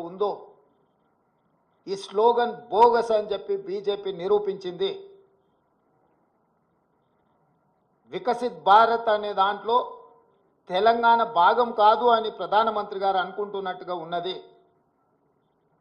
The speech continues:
అసలు మొత్తం బడ్జెట్ను స్థూలంగా చూస్తే వికసిత్ భారత్ ట్వంటీ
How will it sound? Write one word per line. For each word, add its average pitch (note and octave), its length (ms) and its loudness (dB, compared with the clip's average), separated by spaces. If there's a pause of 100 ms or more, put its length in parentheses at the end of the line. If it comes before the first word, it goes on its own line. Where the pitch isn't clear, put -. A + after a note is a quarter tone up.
(320)
అసలు A#3+ 340 2
మొత్తం G#3+ 320 2 (120)
బడ్జెట్ను A3 460 2 (100)
స్థూలంగా A3 580 0
చూస్తే G3+ 240 -6 (100)
వికసిత్ A3 480 -4
భారత్ G3 340 -2
ట్వంటీ F3+ 320 -6